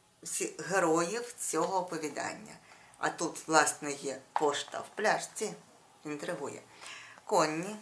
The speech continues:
це я. Якоб, мій молодший брат. Міхі, кузен. Кіт Мау, кенгуру і Пауль, найкращий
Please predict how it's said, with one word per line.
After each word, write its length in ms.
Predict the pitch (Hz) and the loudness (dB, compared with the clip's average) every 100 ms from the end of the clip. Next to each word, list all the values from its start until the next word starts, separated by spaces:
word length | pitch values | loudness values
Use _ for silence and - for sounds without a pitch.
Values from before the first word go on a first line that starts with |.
| - - | -14 -8
це 140 | 156 | -6
я. 200 | 131 - - - - - - | -6 -8 -10 -20 -20 -20 -4
Якоб, 560 | 165 151 135 - 214 - - | 4 4 4 -2 -8 -10 -8
мій 140 | 165 | -4
молодший 480 | 160 156 147 - 143 | -2 0 -2 -4 -4
брат. 420 | 135 156 247 - - - - - - _ _ | 2 4 4 0 -14 -20 -20 -20 -20 _ _
Міхі, 600 | - 185 170 - 120 131 - - - | -4 -2 -2 -2 -6 -8 -10 -20 -10
кузен. 400 | 190 170 127 - - - - _ _ _ _ _ - - - - _ _ - | -6 -2 -2 -4 -16 -20 -20 _ _ _ _ _ -20 -20 -20 -20 _ _ -10
Кіт 360 | - 175 147 - | 0 0 0 -6
Мау, 540 | 139 135 139 165 254 262 - - - | -2 0 2 2 0 -2 -14 -20 -8
кенгуру 1300 | - 156 147 135 123 135 131 123 139 180 233 156 131 - - - - - | 6 8 8 4 -4 -4 -4 -6 0 4 6 6 2 -6 -12 -16 -18 -8
і 100 | 254 | -6
Пауль, 560 | 254 220 208 208 208 202 - | 2 8 10 10 8 2 -6
найкращий 1120 | 156 175 226 233 156 147 160 - - - | -2 0 2 -2 -2 -2 0 -2 -4 -8